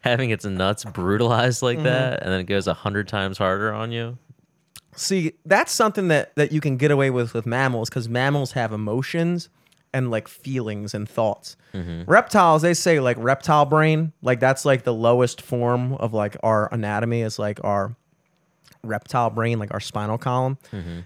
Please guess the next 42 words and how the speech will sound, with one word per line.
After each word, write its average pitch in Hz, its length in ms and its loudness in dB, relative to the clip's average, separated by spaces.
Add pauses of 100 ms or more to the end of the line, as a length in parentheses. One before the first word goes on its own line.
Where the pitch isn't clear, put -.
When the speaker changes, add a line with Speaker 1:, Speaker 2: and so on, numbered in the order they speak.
Speaker 2:
And 180 180 6
then, 165 200 6
you 160 100 2
know, 131 140 6
birds 143 580 4
and 117 320 -2 (680)
mammals 127 500 2
evolved 113 440 0
to 131 60 -8
be 120 120 -4
more 110 220 -2
intelligent, 120 580 0
but 101 100 -4
reptiles 139 800 2
really, 175 380 0
like, 117 340 0
dude, 147 280 0 (400)
you 247 120 4
could - 160 0
poke 185 440 2 (380)
a 143 100 -4
Komodo 156 460 6
dragon 135 400 6
in 117 80 0
the 117 120 2
eye, 120 260 4
dude. 113 200 -2
He 170 80 0
doesn't, 143 300 2 (200)
he 190 140 2
doesn't 175 400 2
care. 139 520 2
Speaker 1:
He'll 104 160 -2
just 110 180 -8
lick 87 240 -4
it. 80 180 -8 (260)
Speaker 2:
Yeah, 247 220 4
dude. 156 220 4
<laughs> 151 40 6
It's 139 240 4
like, 165 140 2
"Mm." - 480 -2